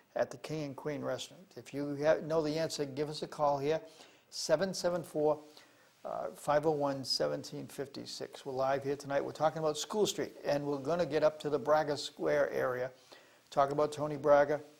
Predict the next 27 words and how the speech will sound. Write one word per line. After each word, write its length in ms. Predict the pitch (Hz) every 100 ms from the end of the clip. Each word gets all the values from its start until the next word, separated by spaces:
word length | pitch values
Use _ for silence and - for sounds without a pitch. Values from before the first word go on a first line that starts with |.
| _ _ _ _ _ - - -
Uh, 180 | 131 139
the 120 | 139
gentleman 380 | 139 143 139 131
for 180 | 139
whom 160 | 135 143
the 80 | 131
square 300 | - 143 135
is 120 | 120
named 240 | 139 135
after, 520 | 135 135 127 143 131 127 - - - _ -
after 300 | 123 - 127
we'll 120 | 123
talk 240 | - 127
about 200 | 131 135
him. 240 | 127 139 135 - - - _ 139
And 140 | 139
if 120 | 131
you 100 | 135
know 240 | 156 147 147
him, 140 | 143
if 140 | 131 151
you 100 | 139
grew 160 | 147
up 120 | 139
with 120 | 147 135
him, 260 | 135 127
uh, 260 | 131 127